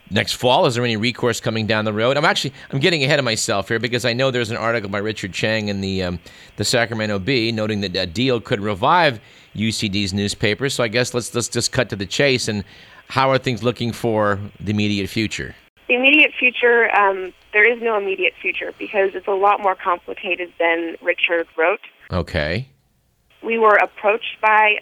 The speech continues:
Speaker 2: Bering News Group, Vacaville Reporter, and we also have received another offer from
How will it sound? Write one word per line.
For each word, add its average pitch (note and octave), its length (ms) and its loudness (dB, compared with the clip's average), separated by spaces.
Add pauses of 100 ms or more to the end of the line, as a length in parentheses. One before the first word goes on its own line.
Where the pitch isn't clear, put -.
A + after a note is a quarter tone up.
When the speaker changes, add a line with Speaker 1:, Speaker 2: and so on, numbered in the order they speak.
Speaker 2:
Bering G#3 320 -2
News G#3 180 -4
Group, G#3+ 200 -10
Vacaville F#3 520 0
Reporter, G3 460 -2 (920)
and F#3+ 440 2 (380)
we G3 160 0
also G3+ 400 2
have F#3+ 140 -2
received F#3 580 -4 (180)
another F#3+ 380 4
offer F3+ 320 2 (100)
from F3 360 -4